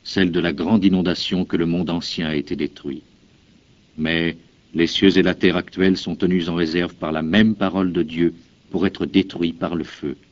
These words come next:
Ils sont gardés pour le jour où les méchants seront jugés et détruits. Mais il est un point que vous ne devez pas oublier, mes amis, c'est que, pour le Seigneur, un jour est comme mille ans, et mille ans sont comme un jour.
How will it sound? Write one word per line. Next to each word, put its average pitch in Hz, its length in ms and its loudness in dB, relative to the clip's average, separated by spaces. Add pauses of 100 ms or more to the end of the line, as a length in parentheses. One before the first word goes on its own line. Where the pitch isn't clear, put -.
(680)
Ils 98 100 0
sont 110 180 2
gardés 104 380 6
pour 90 180 2
le 90 100 6
jour 90 280 6
où 87 80 6
les 85 100 6
méchants 85 380 0
seront 80 360 -6
jugés 80 520 0 (300)
et 78 100 -4
détruits. 73 540 -8 (1500)
Mais 104 120 4
il 127 120 4
est 127 140 6
un 120 100 8
point 120 240 6
que 107 120 2
vous 92 120 4
ne 92 60 4
devez 87 200 4
pas 87 280 -2
oublier, 76 440 -2
mes 71 220 -6
amis, 73 320 -4 (640)
c'est - 160 -2
que, 107 300 6 (680)
pour 117 120 4
le 120 80 6
Seigneur, 107 600 4 (460)
un 113 140 8
jour 107 300 6
est 92 80 4
comme 87 220 0
mille 92 320 4
ans, 85 180 0 (440)
et 92 100 -2
mille 98 300 6
ans 85 180 0 (160)
sont - 280 -6
comme 78 280 -6 (140)
un 82 160 -2
jour. 69 400 -8